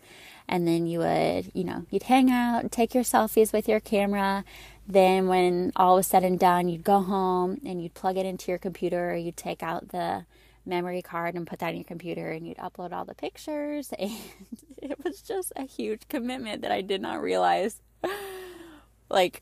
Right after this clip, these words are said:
was even going on until I look back. I'm like, "Oh my gosh, that was ridiculous." But we were already starting to do kind of the Instagram thing, but just with our real,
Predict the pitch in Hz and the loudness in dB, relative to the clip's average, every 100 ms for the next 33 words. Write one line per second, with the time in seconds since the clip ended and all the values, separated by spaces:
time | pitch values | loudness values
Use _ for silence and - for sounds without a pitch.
0 | _ 202 214 208 202 196 190 190 185 170 | _ 2 4 4 2 4 6 6 6 2
1 | 175 220 220 180 180 160 - - 170 202 | 2 2 4 6 6 2 -2 0 0 0
2 | 180 175 180 180 175 170 - - 180 175 | -2 -2 0 0 0 -2 0 0 0 -2
3 | 180 170 175 165 - 175 160 - 175 - | -4 -2 -2 -4 -2 -2 0 0 -4 -8
4 | 190 190 180 190 185 - 170 175 175 175 | 2 2 4 4 4 4 2 2 0 -2
5 | 185 170 165 - 170 - 156 160 160 165 | -2 -2 -4 -4 -6 -2 0 2 0 -4
6 | - - - 175 165 - 165 - 190 185 | -10 -18 -2 0 2 0 -2 -2 0 0
7 | 175 185 196 190 202 196 185 - 175 170 | 0 -2 -2 -2 -4 -2 -4 -2 -2 -2
8 | - - - - - - - - _ - | -2 -4 -8 -18 -20 -20 -20 -20 _ -2
9 | 185 180 156 147 - 170 165 165 | -2 4 4 4 0 -4 -2 -2